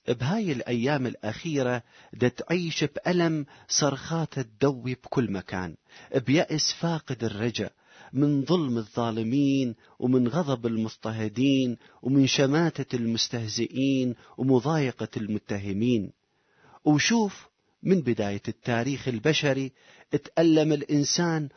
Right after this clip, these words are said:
ووقع بنص أتون نار العالم اللي حرق كل مفاهيم العدل والحرية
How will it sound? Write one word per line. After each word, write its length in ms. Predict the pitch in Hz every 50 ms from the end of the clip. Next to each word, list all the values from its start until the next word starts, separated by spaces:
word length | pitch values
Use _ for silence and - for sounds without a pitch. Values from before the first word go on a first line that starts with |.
| - - -
ووقع 520 | - 127 123 143 160 147 - 156 - 135
بنص 360 | 131 117 127 127 160 147 - - -
أتون 480 | 127 117 - - 139 135 131 127 123
نار 260 | 120 123 117 117 113 110
العالم 600 | 107 95 98 104 117 117 113 107 104 101 90 - _ _ _ _ _ - - - - -
اللي 260 | 175 165 160 151 156 156
حرق 460 | - - 202 190 185 165 - - - _ _ _ _ _
كل 220 | - 214 202 170 143
مفاهيم 600 | 135 127 - 143 131 123 120 135 143 131 120 120
العدل 460 | 110 107 95 127 139 131 135 131 120
والحرية 840 | 107 110 110 101 - - 127 120 117 127 160 160 135 123 120 104